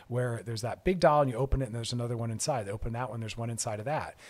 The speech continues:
But notice how they all stack at the end in one. All of them are part of that one doll. And when you open it up, you see all the layers inside. You can pull them out to examine them further,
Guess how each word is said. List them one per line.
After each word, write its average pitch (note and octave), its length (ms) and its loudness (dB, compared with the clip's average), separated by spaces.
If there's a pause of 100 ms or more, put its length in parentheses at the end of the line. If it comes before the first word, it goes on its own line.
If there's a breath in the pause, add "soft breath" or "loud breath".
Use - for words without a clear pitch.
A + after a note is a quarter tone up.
(160 loud breath)
But C#3+ 180 4
notice F#3+ 360 6
how B2 320 2
they A2+ 140 -2
all B2+ 260 2
stack C3+ 720 0 (400 soft breath)
at A#2+ 100 -2
the B2+ 160 -2
end C3 300 2 (100)
in C3 300 4
one. G#2+ 400 0 (360 soft breath)
All B2 180 4
of C#3 120 4
them C#3+ 160 6
are B2 80 2
part C3+ 320 4
of A2 160 -4
that G#2+ 180 -4
one A#2 260 0
doll. A2+ 380 0
And F#2 100 -4
when A2+ 100 0
you A2 100 -4
open B2 260 2
it A#2 140 -2
up, C3+ 200 -2
you G#2+ 100 -6
see - 200 -2
all A2+ 140 -2
the A2 100 -6
layers A2 400 -4
inside. G#2+ 480 -2
You G2+ 80 -6
can - 140 -12
pull - 240 2
them C3+ 140 2
out D3 240 -2
to - 100 2
examine A2+ 400 -4
them F#2 120 -8
further, C3 520 -4